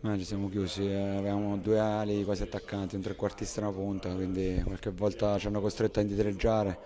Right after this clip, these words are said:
Abbiamo avuto le opportunità, eh, abbiamo avute tante, troppo clamorose, e purtroppo non siamo stati in grado di sbloccarla, eh, e metterla su dei binari a noi più favorevoli.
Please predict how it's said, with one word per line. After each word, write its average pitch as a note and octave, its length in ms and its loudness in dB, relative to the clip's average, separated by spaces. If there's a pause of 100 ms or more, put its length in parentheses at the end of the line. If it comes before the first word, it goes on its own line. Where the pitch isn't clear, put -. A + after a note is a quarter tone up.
(460)
Abbiamo A2 180 2
avuto A2 160 4
le A2 60 8
opportunità, A2 760 4 (320)
eh, F#2 60 -6
abbiamo A2 240 2
avute A2 160 4
tante, A2 600 4
troppo - 260 0
clamorose, A2 480 2
e F#2 40 -4
purtroppo G2+ 680 0
non G2 140 0
siamo G#2 160 -2
stati G#2 180 2
in G#2 80 2
grado G#2 240 4
di G2+ 220 4
sbloccarla, A#2 720 2 (840)
eh, F#2 500 -4
e G#2 60 2
metterla A2+ 420 4
su G2+ 100 0
dei G2+ 140 4
binari G#2+ 340 4
a G#2 40 6
noi G#2 160 2
più G#2+ 120 0
favorevoli. G2+ 800 4